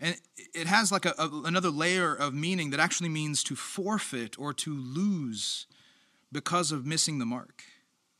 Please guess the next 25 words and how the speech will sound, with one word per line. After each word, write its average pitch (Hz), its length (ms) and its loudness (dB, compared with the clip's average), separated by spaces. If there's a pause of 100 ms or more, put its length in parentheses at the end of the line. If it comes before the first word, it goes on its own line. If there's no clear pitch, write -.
(920)
You've 143 240 -10
missed 180 320 2
the 175 60 -2
mark 151 340 0
and 151 140 -4
you're 139 120 -6
out. 131 380 2 (4000)
And 139 120 -2
I, 156 140 2 (300)
I 151 200 4
think, 233 580 0 (1200)
I 151 60 -4
think 185 300 -2
that 170 180 -2 (260)
I'm, 143 220 -2
I'm 143 160 -6
right 139 260 -2
about 127 260 -4
this 131 300 -2
and 127 120 -4
most 127 200 -4
things. 127 320 -6
I 135 100 -4
think 170 320 -2
that, 160 180 2